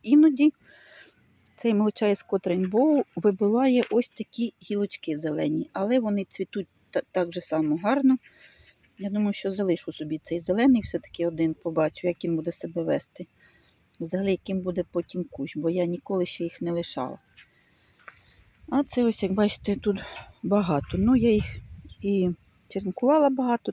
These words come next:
тому що спеці-, спеціально залишила собі багато кущиків, щоб можна було його множити.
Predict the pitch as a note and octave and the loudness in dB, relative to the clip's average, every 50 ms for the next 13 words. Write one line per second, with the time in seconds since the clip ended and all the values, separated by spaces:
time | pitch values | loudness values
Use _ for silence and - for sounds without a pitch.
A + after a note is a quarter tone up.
0 | - - G3+ G3+ G3+ G3+ - - G3+ - - - - G3+ - - - - - - | -8 -4 -2 -2 0 0 0 -2 -2 -2 -2 -2 -4 -4 -2 -2 -2 -2 0 -2
1 | - - - G3 F#3 - - - G#3+ G#3 F#3+ F3+ F3+ F3 E3+ E3+ F3+ F3 F3 E3+ | -2 0 0 0 0 2 2 2 2 2 2 2 2 0 0 0 0 0 0 -2
2 | - - F3 E3+ - - F3 E3 E3+ D#3+ - - _ _ _ - _ _ _ _ | -4 -6 -10 -10 -10 -12 -10 -8 -6 -6 -8 -8 _ _ _ -20 _ _ _ _
3 | _ _ _ F#3 F#3 F#3 F3 F3 - - F3+ - - - B3 - - - - _ | _ _ _ -4 -2 0 0 -2 -2 -4 -6 -6 -4 -4 -4 -4 -6 -14 -20 _
4 | - - - - - F#3 F3+ F#3 F#3+ F#3 F#3 F#3 G3 G#3+ A3 G#3+ G3 F#3 E3+ E3 | -18 -14 -10 -6 -6 -6 -4 -4 -4 -2 0 0 0 0 -2 -2 -6 -6 -6 -6
5 | E3 F3 E3+ F3 E3+ F#3 F#3 F3 F3 E3 D#3 C#3+ C3+ E3 D3+ - - - | -4 -4 -4 -4 -2 0 2 2 4 4 4 2 2 0 -6 -14 -18 -20